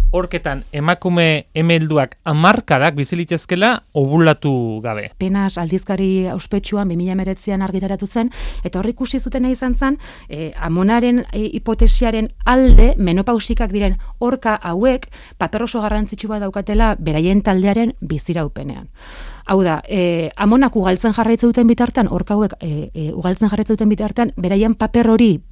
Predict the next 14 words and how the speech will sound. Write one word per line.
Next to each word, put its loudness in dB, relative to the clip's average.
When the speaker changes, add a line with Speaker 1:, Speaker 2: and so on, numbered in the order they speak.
Speaker 2:
eh, 0
ez 0
da 2
importantea 4
biziraupenean, 2
baina 4
menopausikak 4
direnean, 2
bai. -6
Horregatik, 2
eh, 0
amonaren 4
hipotesia. -2
Speaker 1:
Bai. -16